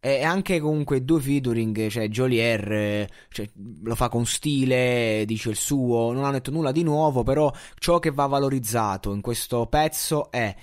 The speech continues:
ehm, l'attitude, come sempre, eh, l'esercizio di stile che bastona, eh, la, la determinazione e la voglia di spaccare tutto.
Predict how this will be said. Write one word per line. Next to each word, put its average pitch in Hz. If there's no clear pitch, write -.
ehm, 95
l'attitude, 170
come 113
sempre, 113
eh, 107
l'esercizio 123
di 131
stile 131
che 110
bastona, 120
eh, 110
la, 110
la 117
determinazione 139
e 127
la 127
voglia 135
di 117
spaccare 110
tutto. -